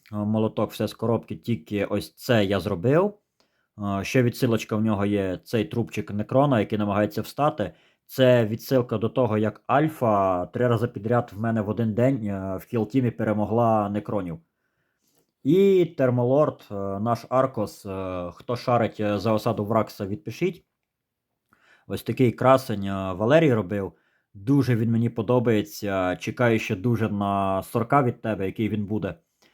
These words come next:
Ось такий красень у мене, брутальний Хаос Лорд, максимально класний. Йдемо далі, будемо рухатися трохи кадрами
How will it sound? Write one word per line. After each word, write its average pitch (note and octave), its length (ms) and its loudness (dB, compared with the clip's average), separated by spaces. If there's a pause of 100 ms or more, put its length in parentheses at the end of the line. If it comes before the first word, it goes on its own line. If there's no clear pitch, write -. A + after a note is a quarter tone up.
(240)
Ось - 60 -20
такий A2 260 0
красень A#2+ 460 2
у G#2 40 0
мене, F#2+ 520 -2
брутальний G#2+ 640 0
Хаос G#2 380 -2
Лорд, B2+ 420 0
максимально G#2 840 -4
класний. A2 600 -2 (1300)
Йдемо A2+ 360 4
далі, G#2+ 360 6
будемо C3+ 380 2
рухатися A#2+ 440 -4
трохи G2 840 -6
кадрами F#2 680 -2